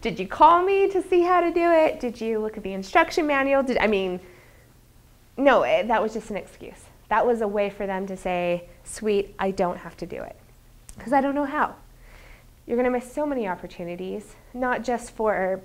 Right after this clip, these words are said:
business and things out there, but for your own personal growth. I think the more that you dive in and try to do, the more you can do.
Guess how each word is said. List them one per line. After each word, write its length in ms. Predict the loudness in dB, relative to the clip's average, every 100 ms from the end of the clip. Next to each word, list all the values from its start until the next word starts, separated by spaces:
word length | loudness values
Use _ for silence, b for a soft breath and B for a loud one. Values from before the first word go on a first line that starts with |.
| 0
business 540 | 0 2 -2 -2 -6
and 320 | -6 -6 -4
things 240 | -4 -6 -4
out 180 | -6
there, 140 | -2 -2
but 180 | -4 -4
for 80 |
your 100 | 0
own 100 | 0
personal 360 | -2 -8 -6 -6
growth. 440 | -4 -4 -6 -12 -20 B B B B B B -2
I 80 | -2
think 360 | 0 -2 0
the 80 | -2
more 180 | 0 2
that 140 | 2
you 80 | -2
dive 320 | 0 2 2
in 160 | -2 -6
and 180 | -6 -10
try 240 | -6 -6
to 80 | -6
do, 240 | -6 -6
the 100 | -4
more 140 | -2 -2
you 140 | -2
can 260 | -6 -10 -10
do. 220 | -12 -14